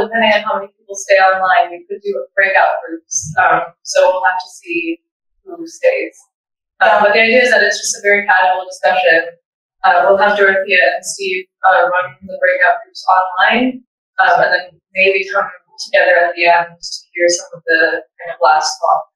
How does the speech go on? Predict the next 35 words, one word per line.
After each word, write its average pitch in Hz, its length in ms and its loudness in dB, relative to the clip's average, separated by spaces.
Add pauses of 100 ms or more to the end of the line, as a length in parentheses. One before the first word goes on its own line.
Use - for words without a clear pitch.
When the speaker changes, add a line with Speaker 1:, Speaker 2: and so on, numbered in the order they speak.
Speaker 2:
And 262 160 2
it's - 180 0
really 320 260 4
not 277 160 4
only 269 240 2
about 233 480 2
what 254 180 -2
we're 262 180 2
doing, 247 260 0
it's 226 140 -4
also - 280 2
about 214 320 2
what 226 160 -2 (120)
you're 254 280 2
doing. 294 540 2
We 226 100 -12
want 233 260 4
to - 140 -16
hear 254 160 2
if - 180 0 (180)
some 233 200 0
of 233 240 2
our 226 300 2
questions 208 420 -2
resonate 208 560 -4
with 226 160 -20
your 202 140 0 (140)
own 214 180 2
experiences. 226 580 -2
If - 240 -10
you - 80 -8
have 220 240 4
more 226 240 4
questions - 400 -4
to - 60 -18